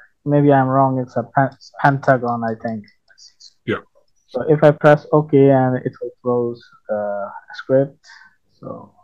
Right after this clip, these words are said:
Speaker 1: this is a simple example of performing an action, like, like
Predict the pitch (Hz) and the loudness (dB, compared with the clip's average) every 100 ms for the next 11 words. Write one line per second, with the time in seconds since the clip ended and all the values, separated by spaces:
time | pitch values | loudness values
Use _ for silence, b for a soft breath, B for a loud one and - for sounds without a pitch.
0 | _ - 135 131 127 127 135 135 135 127 | _ -4 -2 -2 -2 -4 -4 -4 -2 -2
1 | 127 123 117 113 110 110 - 123 123 120 | -2 -6 -6 -8 -8 -8 -8 -6 -4 -6
2 | 117 117 123 127 123 117 117 110 104 _ | -8 -8 -6 -8 -10 -14 -10 -10 -10 _
3 | _ _ _ _ _ _ - 120 113 | _ _ _ _ _ _ -6 -4 -4